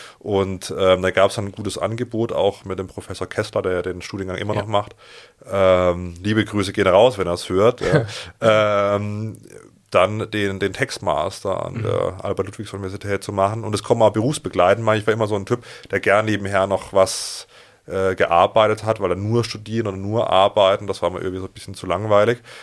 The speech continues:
Speaker 1: Und dann habe ich halt nebenher ganz normal gearbeitet, äh, in der Steuerkanzlei und habe dann nebenher den, den Master gemacht, ja.
Speaker 2: Vollzeit gearbeitet?
Speaker 1: Ja, ja.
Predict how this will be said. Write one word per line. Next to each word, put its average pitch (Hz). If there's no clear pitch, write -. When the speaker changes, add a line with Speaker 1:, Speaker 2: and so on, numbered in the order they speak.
Speaker 1:
Und 92
dann 95
habe 95
ich 87
halt 92
nebenher 95
ganz 90
normal 87
gearbeitet, 98
äh, 90
in 85
der 90
Steuerkanzlei 95
und 90
habe 92
dann 87
nebenher 87
den, 87
den 87
Master 85
gemacht, 87
ja. 90
Speaker 2:
Vollzeit -
gearbeitet? 165
Speaker 1:
Ja, 131
ja. 95